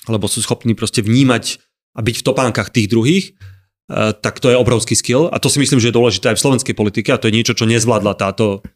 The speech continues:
Matovičovo-Hegerová vláda absolútne, že nedokázali akoby prichádzať k tým kompromisom. Nedokáz-, nebol tam nikto, kto by vedel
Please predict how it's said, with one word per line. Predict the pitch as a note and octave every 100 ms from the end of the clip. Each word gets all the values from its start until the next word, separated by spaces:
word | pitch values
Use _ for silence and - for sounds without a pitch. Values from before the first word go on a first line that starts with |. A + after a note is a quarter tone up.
| _ _ _ _
Matovičovo-Hegerová | A2 A2+ A#2+ G2+ A#2+ G2+ F#2+ G2+ G#2+ G2
vláda | G2 G2+
absolútne, | A#2+ A#2 - G#2 A2+
že | G#2+
nedokázali | G#2 A2 A#2+ A#2 G#2 G2 G2 G2 - _ _ _ _ -
akoby | A2+ A2+ F#2+ G2 G2 - _
prichádzať | - A2+ A#2 G#2+
k | - A#2
tým |
kompromisom. | G2+ A2 A2+ B2 A#2+ F3 G3 -
Nedokáz-, | A2+ A2+ A#2 G#2+
nebol | A#2 B2
tam | B2+ A#2+
nikto, | B2 B2+ B2
kto | G2
by | G2
vedel | G2+ G#2+ G#2 G#2 G2